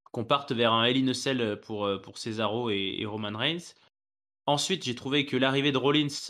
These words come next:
euh, elle a été mal faite. Je sais pas si vous avez remarqué, mais je sais pas, il a, il, je crois qu'il a évité le caméraman en arrivant. Il s'est un peu, euh, il s'est un peu chié, le, l'effet de surprise, je trouve, en, en tapant, euh, en tapant Cesaro.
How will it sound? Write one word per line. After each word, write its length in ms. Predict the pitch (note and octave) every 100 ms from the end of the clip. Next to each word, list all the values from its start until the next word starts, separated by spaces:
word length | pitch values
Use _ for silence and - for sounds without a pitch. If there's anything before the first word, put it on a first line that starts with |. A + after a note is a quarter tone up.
| -
euh, 460 | A#2 A2 G#2+ G2+ -
elle 160 | A2+
a 40 | A2+
été 180 | A2
mal 180 | A#2 F3
faite. 380 | F3 D#3+ F3+ -
Je 60 | -
sais 80 | -
pas 100 | C#3
si 160 | -
vous 60 | B2+
avez 80 | C3
remarqué, 400 | B2+ B2 D#3 D#3+
mais 80 |
je 60 | C3
sais 80 | -
pas, 160 | D3
il 100 | C#3 A#2
a, 300 | A2 A2 A2
il, 240 | A2+ A2+
je 420 | A2 - _ -
crois 140 | - C#3+
qu'il 160 | B2+
a 20 |
évité 300 | B2+ C3+ D#3+
le 80 | E3
caméraman 600 | D3+ D3 C#3+ C3+ C#3+ D3
en 100 | C3
arrivant. 540 | B2+ A#2+ B2+ B2+ D3 C#3+
Il 100 | A#2
s'est 100 | A#2+
un 80 | A2+
peu, 160 | -
euh, 460 | D#3 C#3+ B2 A#2 A2+
il 40 |
s'est 120 | A2+
un 60 | B2+
peu 120 | B2+
chié, 360 | G#3+ - D#3+ E3+
le, 180 | B2 A#2
l'effet 240 | A#2+ C3+
de 40 |
surprise, 400 | - C3 - E3 D3+
je 60 |
trouve, 240 | B2+ - C#3+
en, 280 | A2+ G#2+ G2
en 80 |
tapant, 480 | A2 A#2 G#2+ C3 A#2
euh, 240 | G2+ G2 G#2+ - - - _ _ -
en 80 | -
tapant 260 | A#2+ B2+
Cesaro. 640 | B2+ B2 A#2 A2 F3 G3+